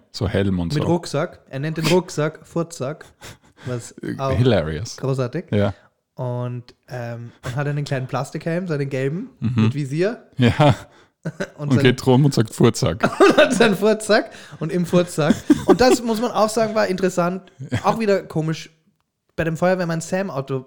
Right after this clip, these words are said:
Speaker 2: äh,
Speaker 1: Ja.
Speaker 2: äh, Outfit war nämlich ein Brecheisen dabei.
Speaker 1: Mhm.
Speaker 2: Ein kleines Plastikbrecheisen.
Speaker 1: Ja.
Speaker 2: Ich mir gedacht hab, also als Kind, wenn ich an Feuerwehr denk,
Speaker 1: Ja.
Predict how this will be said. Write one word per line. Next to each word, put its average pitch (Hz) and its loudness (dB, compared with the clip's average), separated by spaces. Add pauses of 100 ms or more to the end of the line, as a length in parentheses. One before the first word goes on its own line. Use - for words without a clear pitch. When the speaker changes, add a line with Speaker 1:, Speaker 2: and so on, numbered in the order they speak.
(260)
Speaker 2:
äh, 131 -4
Speaker 1:
Ja. 101 2
Speaker 2:
äh, - -2
Outfit 139 -4 (340)
war 143 -2
nämlich 160 -2
ein 151 -2
Brecheisen 147 -8
dabei. 104 -10 (460)
Speaker 1:
Mhm. 131 6
Speaker 2:
Ein 151 6
kleines 170 -2
Plastikbrecheisen. 139 0
Speaker 1:
Ja. 123 4 (300)
Speaker 2:
Ich - -6
mir 175 0
gedacht 175 0
hab, 170 -4 (260)
also 143 -6
als - -8
Kind, 180 0
wenn 139 -4
ich 156 2
an 165 4
Feuerwehr 160 0
denk, 139 -8
Speaker 1:
Ja. 101 2